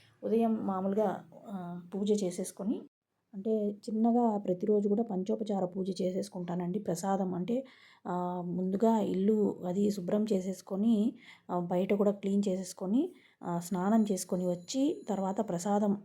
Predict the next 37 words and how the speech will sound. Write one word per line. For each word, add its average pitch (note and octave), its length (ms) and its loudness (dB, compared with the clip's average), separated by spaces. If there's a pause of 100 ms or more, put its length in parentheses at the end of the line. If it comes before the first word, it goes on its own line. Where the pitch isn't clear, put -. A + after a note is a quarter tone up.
స్టవ్ F#3 280 -4
మీద F#3 220 2
బియ్యం F3+ 420 -2
కానీ F3+ 220 0
అలా F3+ 260 -2
స-, - 280 -10
పెసరపప్పు F3+ 480 -2
అవి F3 100 0
వేయించి F#3 360 0
స్టవ్ F#3 300 2
మీద F#3+ 200 2
పెట్టేసి F#3 380 -2
బయట G3+ 260 4
ముగ్గు F#3 320 0
వేసుకొని F3+ 440 0
వచ్చి, F3+ 420 -4 (460)
ఆ, F3+ 120 2
తర్వాత A3 760 0 (180)
పు-, F#3+ 100 -4
చిన్నగా F#3+ 420 2
పూజ F#3+ 400 0
చేసేసుకొని F#3 600 -4 (100)
మళ్ళీ G3+ 260 4
ఏదైనా G3 220 4
ప్రత్యేకమైన F#3 640 -2
పూజ F3+ 380 -6
చేయాలన్నప్పుడు F3+ 560 0
తర్వాత G3 420 4
మా F#3+ 200 0
వాళ్ళకి F#3 320 -4
వంట F#3 260 -2
అది F#3+ 220 -2
చేసి F3+ 140 -4 (100)
పంపించాక G3 520 -2
మళ్ళీ G#3+ 240 2
పూజ G3+ 320 -4
చేసుకుంటానన్నమాట. F3 720 -4